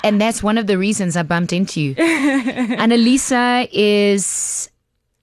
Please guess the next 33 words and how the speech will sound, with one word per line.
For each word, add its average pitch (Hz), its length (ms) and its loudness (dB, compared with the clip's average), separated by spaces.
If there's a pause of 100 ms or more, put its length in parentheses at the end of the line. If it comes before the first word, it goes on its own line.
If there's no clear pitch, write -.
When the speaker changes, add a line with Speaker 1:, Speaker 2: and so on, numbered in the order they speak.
(180)
Speaker 1:
a 190 80 -2
beautiful 180 600 0
woman. 151 340 0
You 151 200 0
are 160 240 0
stunning. 156 600 -4 (160)
Speaker 2:
Thank 320 400 -18
you. 214 200 -20 (340)
Thank 220 220 -8
you 220 80 -10
so 190 180 -10
much. 180 460 -14 (200)
Speaker 1:
You, 202 200 2
you 190 200 -2
look 214 400 0
great. 240 460 -2
You're 180 80 -6 (140)
tall. 240 640 0 (600)
Love 208 280 0
that 196 160 -4
color - 320 -4
of 156 180 -10
peach - 300 -8
that 196 180 -4
you're 185 80 0
wearing. 160 460 -2 (340)
I 196 80 0
look 285 240 0
at - 180 -8
you 208 80 0
and 185 120 0
I'm 180 120 -2
thinking, 175 580 -2